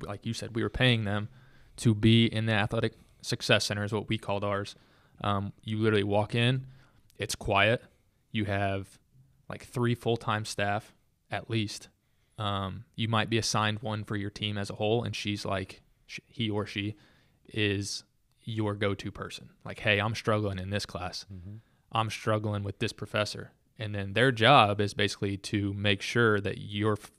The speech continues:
Speaker 1: getting the resources you need. Um, and then they can assign you an individual tutor. If you're struggling in economics and they don't have an economics tutor, they'll go out and find one.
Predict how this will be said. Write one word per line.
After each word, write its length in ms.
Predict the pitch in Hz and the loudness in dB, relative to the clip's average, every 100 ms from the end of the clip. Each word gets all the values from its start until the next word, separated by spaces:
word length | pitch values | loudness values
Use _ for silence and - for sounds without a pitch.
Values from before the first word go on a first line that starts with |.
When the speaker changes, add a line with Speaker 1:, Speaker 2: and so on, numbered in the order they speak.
| - | -6
Speaker 1:
getting 220 | 113 110 104 | 0 0 2
the 60 | |
resources 460 | 104 - 104 107 107 | 0 -2 -4 -6 -8
you 120 | 98 | -8
need. 280 | 98 98 - - - - _ _ _ - - | -8 -10 -12 -20 -20 -20 _ _ _ -12 -4
Um, 460 | 104 98 95 98 - - | -2 -2 -4 -8 -12 -4
and 120 | 110 | -2
then 140 | 104 104 | 0 2
they 120 | 107 | 2
can 140 | - 107 | 2 -2
assign 300 | - 107 127 | 2 2 2
you 80 | |
an 80 | 95 | 0
individual 420 | 101 107 98 - | -6 -8 -10 -10
tutor. 340 | - 107 98 - | -6 -6 -6 -8
If 180 | 101 - | -10 -2
you're 120 | 113 | -2
struggling 540 | - - 117 123 98 101 | 0 2 2 2 -4 -6
in 160 | 98 104 | -6 -6
economics 560 | 107 101 98 107 110 | -4 -4 -2 -4 -6
and 80 | 104 | -6
they 60 | 107 | -4
don't 140 | 107 | 0
have 180 | 110 104 | 0 0
an 80 | 104 | -2
economics 460 | 110 110 107 101 | -4 -4 -4 -6
tutor, 340 | - 117 139 139 _ _ _ _ _ - | 0 2 2 0 _ _ _ _ _ -16
they'll 160 | - 98 | -8 -4
go 140 | 104 | 0
out 80 | 113 | 0
and 80 | 117 | 2
find 240 | 123 113 | 2 2
one. 120 | 95 | -4